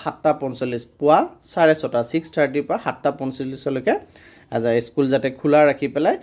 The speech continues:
মেক্সিমাম পাৰ্টিচিপেশ্যন যাতে য়োগা সংগ্ৰাম ইভেণ্টত হয়, সেইটো তে-, স্কুল পৰ্যায়ত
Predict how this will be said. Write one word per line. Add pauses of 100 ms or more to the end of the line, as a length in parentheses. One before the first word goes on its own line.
(220)
মেক্সিমাম
পাৰ্টিচিপেশ্যন
যাতে
য়োগা
সংগ্ৰাম
ইভেণ্টত (200)
হয়, (420)
সেইটো
তে-,
স্কুল
পৰ্যায়ত